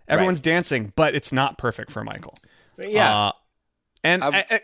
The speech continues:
Speaker 1: again, it's weird to say, "Hey, I wish they would have done this," 'cause they didn't. It's, it's the
Speaker 2: Right.
Speaker 1: show that it is, but I thought they could have injected a little bit of that into
Speaker 2: I think
Speaker 1: it.
Speaker 2: you're
Speaker 3: It would be
Speaker 2: absolutely right.
Speaker 3: It would be very difficult to do well without poisoning the well, so to speak.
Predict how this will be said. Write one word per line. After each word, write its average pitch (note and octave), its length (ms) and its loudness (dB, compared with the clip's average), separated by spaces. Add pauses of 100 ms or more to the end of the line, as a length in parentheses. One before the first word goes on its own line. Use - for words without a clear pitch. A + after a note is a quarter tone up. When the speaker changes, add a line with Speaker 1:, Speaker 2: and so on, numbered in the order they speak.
Speaker 1:
again, F#3+ 380 2
it's E3 180 0
weird D#3 300 4
to D3 60 0
say, C3+ 240 2
"Hey, B2 320 -4 (400)
I C3 80 2
wish C#3 220 0
they D3 100 2
would C3 140 2
have G#2 140 -6
done A2 240 0
this," A2 280 -4
'cause G#2+ 300 -10 (220)
they B2 80 0
didn't. A#2 340 -4
It's, - 220 -16 (380)
it's - 140 -20
the G#2 80 -12
Speaker 2:
Right. - 60 -6
Speaker 1:
show B2 240 0
that A2 160 -4
it G#2 80 -6
is, F#2 240 -10
but - 320 -4 (560)
I B2 60 -4
thought C#3 320 -2
they B2+ 100 0
could E3 160 0
have C#3+ 80 2
injected C3+ 460 0
a A#2 60 2
little A2 280 -2
bit G#2+ 160 -6
of G#2+ 60 -8
that - 280 -12
into A2+ 140 -4
Speaker 2:
I D3 60 2
think E3+ 180 -2
Speaker 1:
it. E3 40 0
Speaker 2:
you're E3 100 4
Speaker 3:
It C#3 200 4
would F3+ 160 2
be E3 100 2
Speaker 2:
absolutely A2+ 220 -2
right. E2 300 -6 (460)
Speaker 3:
It C3+ 80 -4
would C#3+ 100 -4
be D#3 120 2
very D3+ 360 4
difficult B2+ 480 -2
to A#2 80 -12
do A2+ 180 -6
well G#2+ 480 -2
without C#3+ 380 0
poisoning C#3 400 2
the B2+ 80 0
well, A#2+ 300 2
so A2 160 -6
to G2 40 -6
speak. - 400 -4